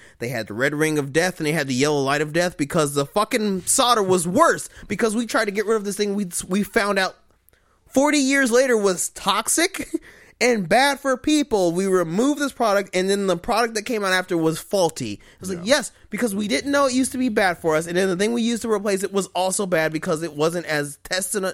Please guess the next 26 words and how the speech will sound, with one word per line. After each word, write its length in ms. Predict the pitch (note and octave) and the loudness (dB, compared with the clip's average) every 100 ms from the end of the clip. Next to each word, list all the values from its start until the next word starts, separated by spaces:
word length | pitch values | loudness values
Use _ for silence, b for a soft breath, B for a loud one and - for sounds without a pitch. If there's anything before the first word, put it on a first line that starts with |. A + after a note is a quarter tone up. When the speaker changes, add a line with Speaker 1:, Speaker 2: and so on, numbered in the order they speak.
| b b b | b b b
Speaker 1:
It 80 | - | -2
wasn't 420 | G#3+ A3+ A#3 F3+ - | 0 0 -2 -10 -4
a, 100 | G3 F#3+ - | -4 -2 -6
a 80 | |
tested. 400 | F3+ - A3+ A#3+ - b b b - | -8 -6 -8 -8 -14 b b b -8
Like, 180 | A#3+ - | -8 -2
it's, 240 | C#4 A3+ | -4 -4
it's 140 | B3+ - | -2 0
so 120 | D#4 | 2
crazy. 280 | D4 D#4 G3 - | 2 -2 -4 -2
There 140 | B3+ | 2
are 80 | D4 | 2
still 320 | C4+ C#4 A#3+ - | 2 0 -2 0
old 280 | - D4 C#4+ | 0 0 0
trucks 460 | - C4+ B3 - - | -2 0 0 -4 -4
where 220 | F3+ G3 | -2 -2
if 80 | F3 | -2
someone 320 | A3 B3+ B3 | -2 -2 -2
would 100 | A3 | -2
have 100 | E3+ | -2
maintained 520 | E3 G3+ F#3+ G3+ F#3+ | -4 -4 -6 -6 -6
it, 80 | D3 | -6
it 60 | C#3+ | -6
would 100 | C#3+ | -6
have 80 | C#3 | -6
been 180 | C3 | -8